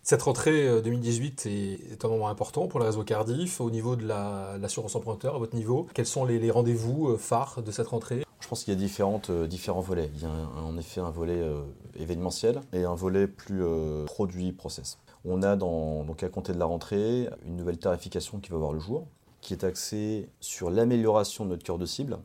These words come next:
Speaker 2: et qui va nous permettre justement de nous repositionner dans encore, de manière encore plus significative parmi les leaders du marché. Et c'est la vocation, c'est l'A D N de Cardiff.
Speaker 1: C'est quoi notre cœur de cible pour Cardiff Liberté Emprunteur ?
Speaker 2: Alors aujourd'hui, le, le cœur de cible, il est amené à évoluer. Bon, ça, on est d'accord, mais aujourd'hui, tout de suite, là, au moment où on se parle,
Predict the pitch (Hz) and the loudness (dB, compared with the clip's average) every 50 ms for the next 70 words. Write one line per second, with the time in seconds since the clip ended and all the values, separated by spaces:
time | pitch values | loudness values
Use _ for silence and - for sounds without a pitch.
0 | _ _ - - - - 101 92 95 101 101 98 101 107 95 107 117 110 98 - | _ _ -18 -14 -4 0 2 2 2 2 0 2 4 2 4 4 2 0 -4 -8
1 | - 92 101 110 104 98 87 85 90 92 90 - - - - - 87 95 90 - | -6 -4 -2 -2 0 0 0 0 0 -2 -2 -4 -6 -12 -14 -6 -4 -4 -4 -2
2 | 101 95 90 - - 98 98 101 98 87 82 80 78 - 85 82 82 82 85 87 | -4 -6 -4 -4 -4 -4 -2 -2 -2 -2 -4 -4 -4 -4 -4 -4 -4 -4 -4 -4
3 | 90 92 87 85 - 78 - - 113 - - 101 98 - - - 90 - - - | -2 -2 -4 -4 -6 -12 -10 -10 -8 -6 -4 -6 -6 -6 -2 -2 -2 -2 -2 -6
4 | - 120 127 127 117 - _ _ - - - 80 80 87 87 82 80 80 85 80 | -6 -4 -4 -4 -8 -10 _ _ -18 -8 -6 -6 -4 -4 -6 -6 -6 -6 -4 -4
5 | - 82 82 82 80 78 78 - - 101 104 - - - - - - 80 80 82 | -4 -4 -4 -4 -6 -6 -8 -8 -8 -8 -6 -6 -6 -8 -6 -6 -4 -6 -6 -6
6 | 80 - 78 76 - - 95 87 - - 73 82 85 76 78 73 73 67 71 - | -6 -8 -10 -10 -8 -10 -10 -10 -8 -8 -4 -4 -4 -4 -4 -6 -6 -8 -10 -12
7 | - 82 - - - - _ _ _ _ _ - - 175 - - - 117 - - | -14 -14 -16 -18 -20 -20 _ _ _ _ _ -4 -4 -2 0 0 0 -2 -2 -6
8 | 113 - 113 98 95 98 - - - 120 120 101 95 92 90 90 - 85 82 101 | -6 -6 -6 -6 -6 -6 -8 -8 -8 -8 -6 -6 -6 -8 -8 -10 -12 -14 -12 -12
9 | 95 90 90 - 101 95 - - - 95 87 - 92 90 - 101 101 101 - - | -12 -12 -12 -12 -12 -12 -12 -12 -12 -14 -12 -12 -14 -12 -12 -12 -14 -14 -16 -20
10 | _ _ _ - - - 92 87 - - - 127 127 135 123 123 127 135 147 160 | _ _ _ -12 -6 -2 -2 -2 -2 -2 -2 0 2 2 2 2 2 -2 -2 -2
11 | 175 185 - - - 87 85 82 85 90 - 127 117 113 107 98 - - 135 147 | -2 -4 -4 -2 0 0 2 2 0 0 4 6 6 6 6 0 -2 -2 -2 0
12 | 147 120 85 - - - - 95 95 98 92 95 92 92 92 95 90 80 87 104 | 0 0 -2 -2 -6 -6 -4 0 2 2 2 2 2 0 0 0 -2 -2 -2 -2
13 | 139 - _ _ _ - - - - - - - - 78 80 78 80 80 - 98 | -4 -8 _ _ _ -16 -16 -16 -14 -16 -16 -14 -12 -10 -8 -8 -8 -6 -2 0
14 | 98 110 113 92 87 85 78 - 90 101 101 101 95 92 98 98 92 - 87 - | 2 2 2 0 0 -4 -2 -2 -4 -2 2 0 0 0 0 -6 -6 -6 -10 -10
15 | - - - 90 85 78 - 76 80 78 78 82 85 87 87 80 78 80 - - | -10 -8 -2 0 0 0 0 -4 -6 -6 -6 -4 -4 -4 -4 -4 -4 -6 -6 -2
16 | - 110 123 127 | 0 0 0 0